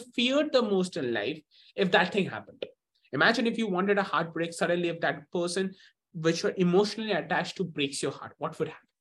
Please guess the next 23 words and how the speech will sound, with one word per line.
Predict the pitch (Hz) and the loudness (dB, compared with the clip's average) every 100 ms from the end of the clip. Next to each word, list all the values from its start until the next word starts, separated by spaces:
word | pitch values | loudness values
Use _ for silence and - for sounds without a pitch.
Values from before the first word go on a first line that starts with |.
| _ _ _ _ _ - | _ _ _ _ _ 0
Imagine | 196 208 214 208 | 4 4 2 0
that | 180 127 | 0 -2
in | 135 | -8
your | 123 | -10
brain. | 113 - | -10 -4
Imagine | 190 180 190 131 95 | -2 -2 -4 -10 -18
that. | _ - | _ 0
Come | 180 | 0
on, | 120 - | 0 -2
imagine | 180 185 156 | 0 2 0
with | 131 87 | -6 -8
me. | - - _ - | -12 -14 _ 4
Come | 220 | 4
on, | 160 - _ _ - | 4 -4 _ _ 0
imagine | 185 196 196 170 | 4 4 4 0
with | 113 - | -2 -10
me. | - _ _ - | -18 _ _ -18
Start | - 233 220 240 | 2 4 4 2
imagining, | 190 170 175 123 110 - - | 2 0 -2 -8 -12 -16 -6
like, | 131 135 - _ _ _ | -4 -4 -10 _ _ _
what | - 190 208 | -4 -2 -2
would | 151 - | -4 -4
happen? | - | -6